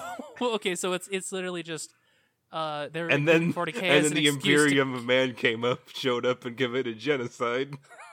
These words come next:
Speaker 2: <laughs>
Speaker 1: <laughs> That is every single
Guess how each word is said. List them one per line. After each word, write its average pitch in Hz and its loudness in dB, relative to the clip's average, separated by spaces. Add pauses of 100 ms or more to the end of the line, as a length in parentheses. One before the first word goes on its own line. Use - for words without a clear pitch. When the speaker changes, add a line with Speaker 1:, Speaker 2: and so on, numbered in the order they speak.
(120)
Speaker 2:
<laughs> - -
Speaker 1:
<laughs> 285 2 (1300)
That 185 -2
is 208 -4 (360)
every 214 -4
single 190 -6